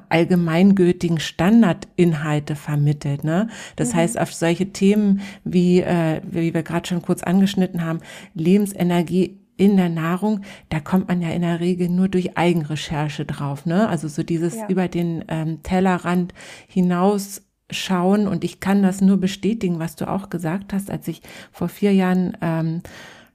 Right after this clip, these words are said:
Speaker 1: gewechselt habe auf einen Ve-, auf eine vegane Ernährung, dass ich plötzlich das Gefühl hatte, ich habe deutlich mehr Energie. Und ich dachte mir, das kann eigentlich nicht nur damit zusammenhängen, dass der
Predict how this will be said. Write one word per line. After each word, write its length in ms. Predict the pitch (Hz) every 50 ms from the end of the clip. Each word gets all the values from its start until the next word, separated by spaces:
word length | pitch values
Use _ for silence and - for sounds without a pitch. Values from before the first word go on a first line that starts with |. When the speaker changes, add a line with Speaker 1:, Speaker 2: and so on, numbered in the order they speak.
| _ - - - _
Speaker 1:
gewechselt 600 | 190 190 190 196 233 226 - - 220 202 - 196
habe 280 | 196 190 196 196 -
auf 220 | - 180 - - -
einen 420 | 175 165 165 170 170 165 165 160 170
Ve-, 160 | - 170 - - -
auf 100 | - -
eine 220 | - 170 165 165 156
vegane 420 | 165 165 - 170 165 185 214 214 -
Ernährung, 560 | - 165 170 170 180 190 196 214 214 208 196 196 - - - - - -
dass 200 | - 160 160 -
ich 180 | 180 - - -
plötzlich 360 | - 160 175 - - 202 196
das 180 | 196 180 - -
Gefühl 380 | - 175 - - - 196 190 185
hatte, 180 | 196 196 180
ich 180 | 160 - - -
habe 120 | 202 196 - - _ _ _ _ _ _ _ _ _
deutlich 760 | - - - 190 233 262 262 262 - 226 247 240 233 - -
mehr 380 | 233 226 226 226 226 220 208 202
Energie. 760 | 214 214 220 220 220 220 196 202 233 233 240 233 247 320 330 - - - - - - - - _ _ -
Und 380 | 202 208 208 202 202 208 196
ich 200 | 196 196 185 -
dachte 280 | - 196 220 - - 226
mir, 140 | 226 220 208
das 260 | 196 190 190 - - - _ -
kann 360 | - 190 214 262 262 - -
eigentlich 440 | 185 190 196 196 196 175 175 170 185
nicht 320 | 185 196 247 302 - -
nur 160 | 285 269 269
damit 340 | 226 226 220 220 220 220 214
zusammenhängen, 720 | - 214 196 196 196 185 190 202 196 185 190 190 180 180 170
dass 240 | 175 170 170 -
der 160 | - - 160